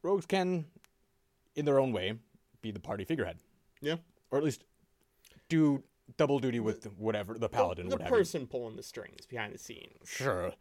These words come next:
Speaker 1: You know, you'll have the paladin that is Darth Vader, and you'll have the rogue that is Emperor Palpatine.
Speaker 2: Yeah.
Speaker 1: Even if the paladin isn't quite aware of it. To which the rogue will, will respond with, "Good. Good."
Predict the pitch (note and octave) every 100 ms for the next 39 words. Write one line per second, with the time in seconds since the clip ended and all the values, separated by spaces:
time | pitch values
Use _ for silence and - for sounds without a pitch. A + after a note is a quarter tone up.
0 | _ _ C3 A#2 A#2 B2 A2+ - _ _
1 | - G2+ G2 - _ _ _ _ _ -
2 | D#3 C3 A2+ G#2+ G2+ G2 F2+ F2+ F#2+ B2
3 | D3 G#2+ G#2+ G#2 G2 G2 G2 F#2 F#2 F2
4 | F2+ F2 F2 E2+ F2 E2 - E2+ D2+ -
5 | - - D#3 E3 - _ _ _ - -
6 | - _ - B2+ A#2 F#2+ G2+ F#2+ F#2 F2+
7 | F#2+ - G2+ G#2+ - F#2 F#2 F2+ - -
8 | - - _ _ - - - - - _
9 | _ - - - - - G#2 - G2+ G2
10 | - - - B2+ - - B2+ B2+ - G#2+
11 | F#2 - _ - F2+ - - - - -
12 | - _ _ _ - F#2 F#2 F2 - -
13 | - - D#2+